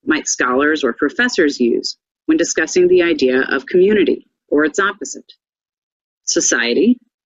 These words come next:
compassion, individualism. Start searching for related terms or combine them to see what results you get, like society and compassion, or society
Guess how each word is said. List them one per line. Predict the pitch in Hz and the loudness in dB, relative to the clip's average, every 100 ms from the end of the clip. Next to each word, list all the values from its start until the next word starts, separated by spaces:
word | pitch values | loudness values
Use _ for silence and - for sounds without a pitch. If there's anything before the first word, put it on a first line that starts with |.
| _ _ _ _ - | _ _ _ _ -4
compassion, | 180 175 - 123 - 139 190 220 - _ _ _ _ _ _ _ | -2 0 -2 -2 0 2 0 -2 -12 _ _ _ _ _ _ _
individualism. | 175 165 139 143 131 131 120 120 147 208 - _ _ _ _ _ _ _ _ _ _ _ _ | 0 2 2 0 2 2 2 2 0 0 -6 _ _ _ _ _ _ _ _ _ _ _ _
Start | - 262 254 | -2 -2 -2
searching | - 262 240 180 | 0 0 2 0
for | - | 0
related | 151 143 147 160 - | -2 0 2 0 -2
terms | - 202 135 - - - _ _ - | -4 -2 -2 -4 -8 -12 _ _ -4
or | 180 | -2
combine | 202 190 190 208 196 | 0 0 0 2 2
them | 127 - - | 2 -2 -2
to | 151 | -4
see | - 160 | 0 2
what | 147 151 | 2 0
results | 165 151 208 - - | -2 0 0 0 -2
you | 127 | -2
get, | 120 - - - _ _ _ | -4 -8 -12 -14 _ _ _
like | 165 160 | -4 -4
society | - 156 208 208 156 - - _ 147 | -4 -4 0 0 0 0 -6 _ 0
and | - | 0
compassion, | - 160 214 - - - - _ _ _ _ _ _ - | 0 -2 -2 -2 -2 -4 -10 _ _ _ _ _ _ -2
or | 165 | -2
society | - 190 - 220 220 143 - - | 0 -2 0 0 2 2 -2 -6